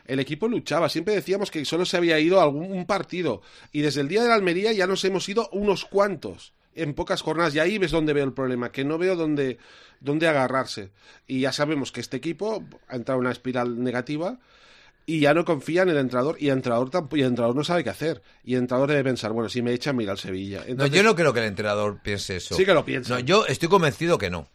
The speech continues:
Speaker 1: A veintiuno
Speaker 2: Lo
Speaker 1: de
Speaker 2: que, lo
Speaker 1: marzo
Speaker 2: que,
Speaker 1: lo
Speaker 2: pero
Speaker 1: puede
Speaker 2: lo que no,
Speaker 1: pensar.
Speaker 2: lo que no podemos hacer es mantener un entrenador porque los jugadores te digan que confían en él.
Speaker 1: Pero esto pasa en todos los clubes.
Speaker 2: No, no, no, no, no,
Speaker 1: No se
Speaker 2: pero
Speaker 1: puede hacer, pero claro.
Speaker 2: no, pero es que esto no se puede hacer.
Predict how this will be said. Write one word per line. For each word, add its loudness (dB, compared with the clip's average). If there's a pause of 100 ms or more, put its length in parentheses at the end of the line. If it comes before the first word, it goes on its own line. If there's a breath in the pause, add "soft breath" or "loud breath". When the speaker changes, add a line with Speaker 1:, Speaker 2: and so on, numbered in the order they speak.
(100)
Speaker 1:
A 0
veintiuno 0
Speaker 2:
Lo 10
Speaker 1:
de 4
Speaker 2:
que, 8
lo 10
Speaker 1:
marzo 2
Speaker 2:
que, 4
Speaker 1:
lo 2
Speaker 2:
pero 6
Speaker 1:
puede 8
Speaker 2:
lo 8
que 4
no, 4
Speaker 1:
pensar. -2
Speaker 2:
lo 4
que 0
no 0
podemos 2
hacer 2
es -4 (440)
mantener 2
un 6
entrenador 2
porque 0
los 0
jugadores 2
te 0
digan -2 (560)
que -2
confían -2
en -6
él. -8
Speaker 1:
Pero -4
esto -8
pasa -2
en -4
todos -6
los -12
clubes. -6
Speaker 2:
No, 6
no, 6
no, 4
no, 2
no, 4
Speaker 1:
No -4
se -2
Speaker 2:
pero 8
Speaker 1:
puede 6
hacer, 4
pero -4
claro. -2
Speaker 2:
no, -8
pero 0
es 0
que 2
esto 2
no 2
se 4
puede 4
hacer. 0